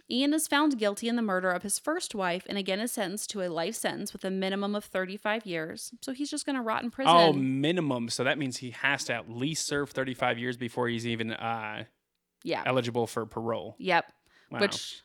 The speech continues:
Speaker 1: hopefully he'll be
Speaker 2: No,
Speaker 1: ding dong
Speaker 2: it's,
Speaker 1: dead by
Speaker 2: well, it's a
Speaker 1: then.
Speaker 2: wrap now when they get him for this one.
Speaker 1: Yep.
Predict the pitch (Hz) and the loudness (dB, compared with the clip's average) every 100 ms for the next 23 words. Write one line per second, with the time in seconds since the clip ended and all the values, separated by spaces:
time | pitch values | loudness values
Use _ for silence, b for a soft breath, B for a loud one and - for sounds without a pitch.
0 | _ 180 170 165 196 180 165 170 117 - | _ -12 -8 -8 -8 -6 -6 -6 -6 -10
1 | - b b - 139 131 160 170 165 160 | -16 b b -2 2 4 4 2 2 2
2 | 165 165 165 135 - 117 117 135 127 127 | 0 2 6 6 4 2 4 4 4 4
3 | 131 117 117 B 127 123 113 120 117 117 | 4 2 -4 B -4 -2 0 0 0 0
4 | 135 - 117 180 175 | -2 -2 0 2 0